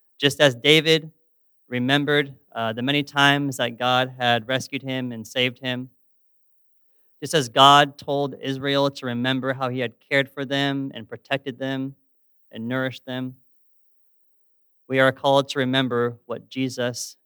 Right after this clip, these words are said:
did for us. Remember his faithfulness and his willingness to come into this world and to serve and to suffer and to die for our sins. And if you have put your faith and your trust in Jesus,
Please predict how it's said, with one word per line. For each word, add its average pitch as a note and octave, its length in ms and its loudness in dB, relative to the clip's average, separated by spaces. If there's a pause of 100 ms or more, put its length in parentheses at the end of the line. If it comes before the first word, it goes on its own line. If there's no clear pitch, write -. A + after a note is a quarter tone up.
did A#2 240 -8
for A#2 140 -6
us. G2+ 480 -10 (500)
Remember B2 400 -4
his B2 240 -6
faithfulness B2+ 920 -4
and A#2+ 80 -10
his A2+ 100 -10
willingness A#2 640 -6 (400)
to B2+ 140 -6
come F3 360 4
into D3+ 220 -4
this C3 220 -8
world B2 400 -4 (680)
and G#2 140 -18
to B2 120 -12
serve C#3 560 -2 (200)
and - 120 -16
to A2+ 80 -18
suffer A#2 580 -8 (120)
and G#2 120 -20
to - 80 -20
die G2+ 340 -8 (1120)
for C3 200 -2
our A#2 200 -2
sins. G#2+ 560 -12 (240)
And B2 80 -8
if A#2+ 140 -8
you C3+ 60 0
have C3+ 180 0
put D#3 160 -4
your B2+ 100 -10
faith C#3+ 400 -2
and B2+ 80 -10
your A#2+ 120 -6
trust C3 500 -4 (840)
in F3+ 220 4
Jesus, B2 640 -2